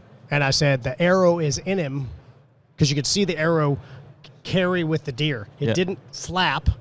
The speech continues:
Speaker 2: Yep. So it
Speaker 1: The
Speaker 2: was
Speaker 1: deer jumped,
Speaker 2: in.
Speaker 1: so it's in him. I said,
Speaker 2: Yep.
Speaker 1: "He's dead. He's sixty yards away." He said, "Everybody else says he's, uh, you know, you hit the bone."
Speaker 2: Yeah.
Speaker 1: Okay.
Speaker 2: I mean,
Speaker 1: said,
Speaker 2: I
Speaker 1: "You're
Speaker 2: was
Speaker 1: shooting
Speaker 2: worried when I saw it.
Speaker 1: six hundred and thirty grains in a single bevel bud.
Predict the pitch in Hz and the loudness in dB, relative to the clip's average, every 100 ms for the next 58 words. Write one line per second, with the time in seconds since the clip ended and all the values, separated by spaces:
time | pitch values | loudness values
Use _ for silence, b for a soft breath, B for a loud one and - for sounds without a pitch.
0 | - - 117 107 - 131 127 127 180 190 | -10 -2 0 0 0 2 4 6 4 2
1 | 147 131 113 107 110 110 165 147 - 175 | 4 4 6 4 4 2 -2 -6 -2 0
2 | 160 110 - 139 127 120 120 143 175 139 | 0 -4 -12 -4 2 4 4 4 4 2
3 | - - - - - - 135 175 - 165 | -2 -16 -18 -20 -20 -4 0 0 2 2
4 | 131 151 131 131 147 156 160 160 156 151 | 4 4 4 2 2 2 4 6 6 4
5 | 151 143 147 139 123 127 117 113 B B | 4 2 2 0 0 0 -2 -6 B B
6 | B B B _ _ _ - 139 113 - | B B B _ _ _ -4 -2 -2 -8
7 | - - _ - - _ - 139 160 151 | -20 -20 _ -20 -20 _ 0 4 4 4
8 | 147 151 151 143 131 - - - 131 180 | 4 4 4 2 -2 -8 -14 0 4 4
9 | 117 - B 127 143 131 160 208 - 113 | 2 -6 B 6 6 6 6 6 4 6
10 | 113 113 113 117 180 151 127 185 160 139 | 6 6 6 6 4 0 2 4 4 2
11 | 151 156 135 120 185 170 135 120 123 131 | 2 2 0 0 4 4 2 0 0 0